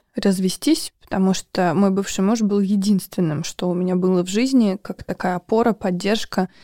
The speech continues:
потому что в остальном я была абсолютно одинока, с родителями я практически не общаюсь,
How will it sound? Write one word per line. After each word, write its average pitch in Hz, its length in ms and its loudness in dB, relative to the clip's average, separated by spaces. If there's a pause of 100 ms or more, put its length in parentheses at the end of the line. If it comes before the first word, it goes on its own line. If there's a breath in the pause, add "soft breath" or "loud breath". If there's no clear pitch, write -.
(180 soft breath)
потому - 160 -10
что - 140 0
в - 20 2
остальном 196 380 0
я 220 120 4
была 185 240 0
абсолютно 180 600 0
одинока, 175 760 0 (280)
с - 160 -6
родителями 190 540 0
я 160 80 -2
практически - 560 -6
не 175 100 2
общаюсь, 277 600 0